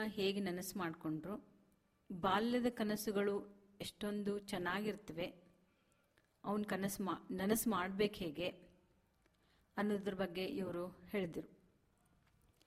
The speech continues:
ಇವ್ರ ಬುಕ್ ಇದು ಲಾಸ್ಟ್ ಲೆಕ್ಚರ್ ಅಂಥೇಳಿ, ನೀವು ಈ ವಿಡಿಯೋನು ನೋಡಬಹುದು, ಇವ್ರದ್ದು ವಿಡಿಯೋನು ಇದೆ.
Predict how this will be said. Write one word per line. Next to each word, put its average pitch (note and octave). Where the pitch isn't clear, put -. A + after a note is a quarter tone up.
ಇವ್ರ B3
ಬುಕ್ C4
ಇದು G3+
ಲಾಸ್ಟ್ G3
ಲೆಕ್ಚರ್ G3
ಅಂಥೇಳಿ, F3
ನೀವು F3+
ಈ F3
ವಿಡಿಯೋನು F#3+
ನೋಡಬಹುದು, E3+
ಇವ್ರದ್ದು E3
ವಿಡಿಯೋನು F3+
ಇದೆ. E3